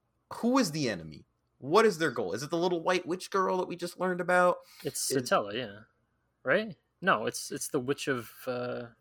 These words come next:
Speaker 2: whatever witch is haunting him. Witch of Envy, I think.
Speaker 1: So, yes, so that's Satella, right? Or
Speaker 2: Yes,
Speaker 1: whoever
Speaker 2: Satella.
Speaker 1: the white witch is, yeah.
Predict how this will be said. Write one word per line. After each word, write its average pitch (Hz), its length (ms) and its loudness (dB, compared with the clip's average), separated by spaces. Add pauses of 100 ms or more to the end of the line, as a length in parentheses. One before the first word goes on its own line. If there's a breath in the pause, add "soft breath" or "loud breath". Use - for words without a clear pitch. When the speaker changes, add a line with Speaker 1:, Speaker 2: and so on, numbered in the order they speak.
Speaker 2:
whatever 143 260 -2
witch 131 180 -2
is - 240 -8 (140)
haunting 113 320 -4
him. 95 340 -20
Witch - 220 -12
of 107 60 -8
Envy, 127 280 -4
I 151 60 -4
think. 180 180 -14 (1120)
Speaker 1:
So, 139 760 2 (1120)
yes, 113 500 -2
so - 280 -2
that's 120 400 2
Satella, 101 600 -2
right? 95 260 -2 (180)
Or 95 680 -6 (760)
Speaker 2:
Yes, 101 280 -4 (240)
Speaker 1:
whoever 113 380 2
Speaker 2:
Satella. - 0 -
Speaker 1:
the 104 60 -2
white 95 240 0
witch 95 200 -8
is, 90 120 -8
yeah. 110 240 0